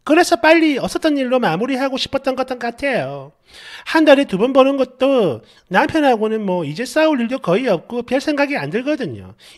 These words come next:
이제는 뭐 바람을 피우든 뭘 하든 상관없습니다. 아이들을 보면 남친을 정리하는 게 맞긴 맞아요. 뭐 미친 소리로 들리겠지만 제 인생이 너무 불쌍하고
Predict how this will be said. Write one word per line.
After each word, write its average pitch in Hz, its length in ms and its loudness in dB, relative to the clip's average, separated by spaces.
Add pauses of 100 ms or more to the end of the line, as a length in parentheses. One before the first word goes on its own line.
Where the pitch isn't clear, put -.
이제는 220 380 -2
뭐 143 180 -8
바람을 220 380 -2
피우든 302 400 -2
뭘 247 160 0
하든 277 180 -4
상관없습니다. 262 920 -6 (400)
아이들을 294 500 4
보면 226 640 -4
남친을 202 480 -4
정리하는 233 520 -6
게 233 100 -10
맞긴 190 340 -8
맞아요. 156 680 -2 (340)
뭐 175 160 0
미친 262 360 -2
소리로 247 360 -4
들리겠지만 202 1040 -4 (220)
제 262 200 -2
인생이 247 420 -4
너무 190 220 -6
불쌍하고 208 920 -8